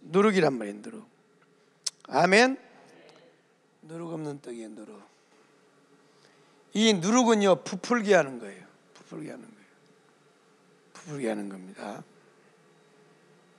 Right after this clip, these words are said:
음. 그래서 이 누룩은요,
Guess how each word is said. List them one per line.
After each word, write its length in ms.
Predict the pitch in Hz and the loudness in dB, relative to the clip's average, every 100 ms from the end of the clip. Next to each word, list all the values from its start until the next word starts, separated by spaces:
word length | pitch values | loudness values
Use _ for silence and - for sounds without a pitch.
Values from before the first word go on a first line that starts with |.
| - | -20
음. 220 | 101 92 87 - _ _ _ _ _ _ _ _ _ _ _ _ _ _ _ - _ _ _ _ _ _ _ - | -20 -20 -20 -20 _ _ _ _ _ _ _ _ _ _ _ _ _ _ _ -20 _ _ _ _ _ _ _ 0
그래서 220 | 240 214 | 4 6
이 180 | 233 202 | 6 4
누룩은요, 800 | 185 196 254 214 196 180 185 123 | 0 0 2 2 0 0 0 -2